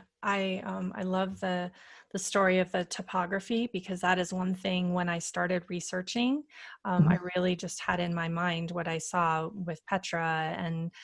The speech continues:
Speaker 1: uh, the desert and the sea, but I, I didn't know about forests and these mountains. And,
Speaker 2: Yeah.
Speaker 1: um, I mean, that's, that's the magic of travel, right? I, I
Speaker 2: Yeah.
Speaker 1: already learned something. I haven't even been there. I just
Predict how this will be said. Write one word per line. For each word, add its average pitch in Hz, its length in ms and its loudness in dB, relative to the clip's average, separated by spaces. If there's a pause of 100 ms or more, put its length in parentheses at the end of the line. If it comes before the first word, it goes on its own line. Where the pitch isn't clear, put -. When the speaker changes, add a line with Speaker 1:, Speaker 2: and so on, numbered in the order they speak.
(280)
Speaker 1:
uh, 196 100 -6
the 175 40 -4
desert 180 540 6
and 196 260 2
the 202 220 0
sea, 190 400 2
but 185 160 0
I, 165 280 -4
I 196 80 -2
didn't 185 300 0
know 175 280 6
about 175 360 2
forests 180 680 4
and 170 120 -4
these 160 200 -8
mountains. 180 920 4
And, 180 400 -2
Speaker 2:
Yeah. 180 160 -2
Speaker 1:
um, 180 180 -4
I - 300 -18
mean, 196 100 4
that's, 196 280 4
that's 196 260 2
the 202 80 2
magic 185 300 4
of 180 120 2
travel, 170 360 4
right? 175 240 2
I, 170 280 -2
I 165 120 -2
Speaker 2:
Yeah. 185 80 2
Speaker 1:
already 202 280 6
learned 185 280 4
something. 170 360 -4
I 165 80 -4
haven't 190 280 4
even 175 220 2
been 165 180 -2
there. 160 160 0
I 160 100 -2
just - 360 -8